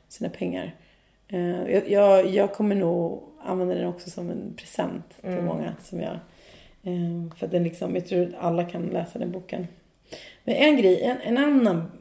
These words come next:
Speaker 1: dikt som, jag, som handlar om, om, om självkärlek som jag tyckte var så jävla tung. Nu när du pratar om, om Viktmästaren,
Speaker 2: Mm.
Speaker 1: så tänkte jag att jag, jag skulle läsa upp den för att jag tyckte att,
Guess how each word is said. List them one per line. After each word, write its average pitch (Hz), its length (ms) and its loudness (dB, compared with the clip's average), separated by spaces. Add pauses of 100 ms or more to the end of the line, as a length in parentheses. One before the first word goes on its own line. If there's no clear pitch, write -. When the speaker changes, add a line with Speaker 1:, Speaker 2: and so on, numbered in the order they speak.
Speaker 1:
dikt 180 340 -6
som, 175 180 0
jag, 175 160 -4
som 185 180 -4
handlar 185 200 2
om, 180 200 2
om, 180 200 -2 (100)
om 180 320 -4
självkärlek 196 680 4
som 170 100 -8
jag - 100 -6
tyckte - 240 -10
var 98 60 -2
så - 120 -12
jävla - 300 -12
tung. - 460 -8 (580)
Nu 196 100 2
när 185 120 6
du 175 100 4
pratar 175 340 2
om, 156 220 -2
om 170 380 -6 (160)
Viktmästaren, 190 680 0
Speaker 2:
Mm. 190 180 -6 (340)
Speaker 1:
så - 160 -10
tänkte 175 280 0
jag 165 80 2
att 165 60 -8
jag, - 220 -4
jag 180 80 -8
skulle 175 240 0
läsa 175 280 0
upp 190 180 -6
den 175 160 -4
för - 140 -12
att - 60 -14
jag 180 120 -6
tyckte - 280 -8
att, - 200 -14